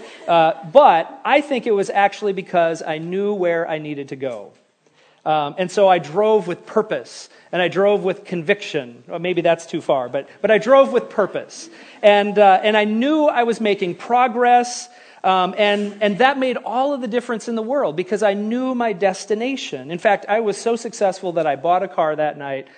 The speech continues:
and I still don't regret it. So anyway, the reason I tell you that story <clears throat> is that looking back, it occurs to me that this is the way a lot of people experience life today.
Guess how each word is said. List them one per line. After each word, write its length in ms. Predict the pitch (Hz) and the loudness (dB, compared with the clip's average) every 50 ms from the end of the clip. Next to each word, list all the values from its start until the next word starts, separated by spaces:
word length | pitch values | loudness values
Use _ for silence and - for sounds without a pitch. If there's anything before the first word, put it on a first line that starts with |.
| _ _ | _ _
and 140 | - 143 143 | -10 -8 -6
I 80 | 139 131 | -6 -6
still 340 | - - - 208 208 208 196 | -8 -6 -2 0 2 2 2
don't 220 | 196 185 185 185 | 2 0 0 0
regret 360 | 175 170 147 170 170 143 123 | -2 -2 0 0 0 0 0
it. 200 | - - - _ _ _ - - - _ - | -4 -10 -20 _ _ _ -20 -20 -20 _ -4
So 480 | - 196 185 175 165 151 147 151 165 - | 2 6 6 6 6 6 2 -2 0 0
anyway, 420 | 254 302 269 196 156 147 151 151 - - - - - - - - - - _ _ _ _ - | 2 2 2 2 2 0 -2 -4 -8 -14 -20 -20 -20 -20 -20 -20 -20 -20 _ _ _ _ -2
the 80 | 220 | 0
reason 260 | 254 330 370 - 370 339 | 2 4 4 4 4 2
I 80 | 262 | 2
tell 200 | - - 254 240 | 4 4 4 4
you 120 | 233 220 202 | 4 4 4
that 180 | 190 175 - | 4 4 2
story 460 | - - 202 190 165 143 123 120 123 - _ | 0 -2 0 0 0 0 -2 -6 -12 -16 _
<clears throat> 100 | _ - | _ -6
is 440 | 185 196 185 180 220 - 226 214 214 | -4 -2 -2 0 2 2 2 4 4
that 120 | 233 226 233 | 4 2 2
looking 440 | 233 254 349 330 - 339 277 196 | 2 0 0 2 0 0 0 2
back, 440 | 160 170 170 165 151 143 139 139 - - - - _ _ _ _ _ _ _ _ _ _ _ _ | 2 4 4 4 2 0 -2 -6 -10 -14 -20 -20 _ _ _ _ _ _ _ _ _ _ _ _
it 140 | 208 214 202 | 0 2 2
occurs 460 | 208 208 - - 320 339 339 294 - | 2 0 -2 -2 -2 0 -2 -2 -4
to 100 | - 233 | -4 -4
me 240 | 196 180 165 165 165 | -4 -2 -2 -2 -2
that 200 | 165 165 180 175 | -2 -2 -2 -2
this 180 | 185 254 247 - | -2 -2 -2 -2
is 140 | 302 247 240 | -6 -4 -2
the 80 | 240 | -2
way 260 | 208 185 175 170 170 | -2 0 0 0 2
a 80 | 170 160 | 0 0
lot 240 | 156 160 160 165 160 | 0 0 0 0 0
of 100 | 160 - | -2 -6
people 320 | - 165 143 - 156 143 139 | -10 -10 -6 -4 -4 -4 -4
experience 680 | 135 - - - 160 147 139 139 135 131 127 - - | -6 -10 -12 -8 -6 -4 -4 -4 -4 -8 -12 -12 -10
life 340 | 135 139 127 131 123 - - | -8 -8 -8 -8 -10 -14 -20
today. 380 | - 104 101 95 95 76 107 | -20 -20 -20 -20 -20 -20 -20